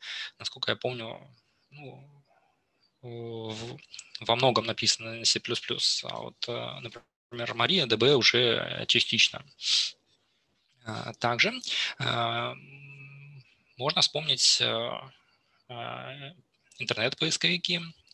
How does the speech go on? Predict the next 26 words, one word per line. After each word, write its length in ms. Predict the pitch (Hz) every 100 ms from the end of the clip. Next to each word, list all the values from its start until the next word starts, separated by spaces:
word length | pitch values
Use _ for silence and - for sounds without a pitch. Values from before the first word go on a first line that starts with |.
| - - - - - -
ну 100 | 160
или 80 | 113
просто, 360 | - 156 - 123
в 80 |
общем, 300 | 135 - 123
системы 360 | - - 135 127
информационного 600 | 113 131 113 127 120 120
поиска, 540 | 131 131 123 - 120 127
а, 420 | - - 127 127
Google, 320 | 123 165 156
Яндекс, 540 | 117 123 165 156 - 123
они 640 | 120 143 147 131 135 127 -
очень 220 | 127 - 113
активно 280 | - 117
используют 300 | 113 123 117 -
C 80 |
плюс 180 | 110 113
плюс, 320 | - 185 - - - - - - - - - -
а, 500 | 123 120 123 127 131 127 139 143 147 156 _ _ _ _ _ _ _ _ _
именно 340 | - 139 127 120
для 500 | 113 117 120 120 120
реализации 920 | 113 113 117 131 - 127 117 120 127
вот 140 | 123 123
этих 200 | 123 110
своих 260 | 117 110
частей. 400 | - 113 - -